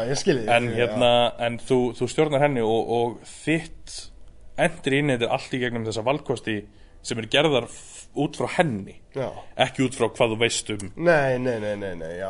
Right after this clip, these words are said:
Speaker 2: Þannig
Speaker 1: já.
Speaker 2: að, þannig að við erum með, eh, í Mass Effect var sem sagt svona hægri vinstri option, það sem var, like, eh, gott og slæmt, eða eitthvað, skilurðu.
Speaker 1: Já.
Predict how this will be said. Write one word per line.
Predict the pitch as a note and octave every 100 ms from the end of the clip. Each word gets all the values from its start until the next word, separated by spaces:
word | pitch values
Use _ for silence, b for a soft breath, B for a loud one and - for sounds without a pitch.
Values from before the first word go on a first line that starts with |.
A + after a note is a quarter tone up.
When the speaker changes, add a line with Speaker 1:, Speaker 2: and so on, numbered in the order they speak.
| E2
Speaker 2:
Þannig | G2+ G#2 G#2+
Speaker 1:
já. |
Speaker 2:
að, | A2
þannig | A#2+ A#2+
að | A#2+
við | C3
erum | C3
með, | D3+ C#3+ B2+
eh, | B2+ B2+
í | B2 A2+
Mass | A#2+ F3+ -
Effect | D#3 C3 -
var | B2+ B2
sem | A2+ B2
sagt | A#2 -
svona | B2 G#2+
hægri | D#3 D#3
vinstri | C#3 C3+ - G#2+
option, | - G2 F#2+
það | G2
sem | G#2
var, | G#2 G2
like, | F#2 -
eh, | G#2+ G2+ G2
gott | G2+ - -
og |
slæmt, | - F2+ - -
eða | A#2+
eitthvað, | F#2 G2 -
skilurðu. | G#2+ G2 G2 -
Speaker 1:
Já. | -